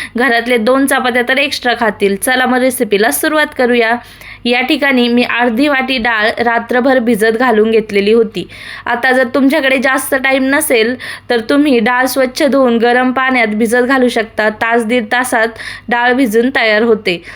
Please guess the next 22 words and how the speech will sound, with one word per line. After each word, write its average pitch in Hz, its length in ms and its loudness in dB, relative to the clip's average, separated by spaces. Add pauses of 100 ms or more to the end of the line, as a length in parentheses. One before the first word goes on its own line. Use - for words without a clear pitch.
(180)
आता 214 240 -2
ही 254 140 0
डाळ 247 360 0
एका 294 180 0
मिक्सरच्या 254 540 0
भांड्यामध्ये 247 560 2
घालून 247 380 2 (280)
सुरुवातीला 269 720 0 (220)
पाणी 247 340 0
न 254 220 2
घालता 269 540 0 (100)
अशा 247 200 -2
पद्धतीने 240 600 0
वाटून 240 420 -2
घेऊया. 240 400 0 (440)
आता 233 420 -2 (160)
थोडेसे 277 380 2
पाणी 247 380 0
घालून 262 440 2
याची 240 340 0
एकदम 247 540 0
बारीक 247 280 0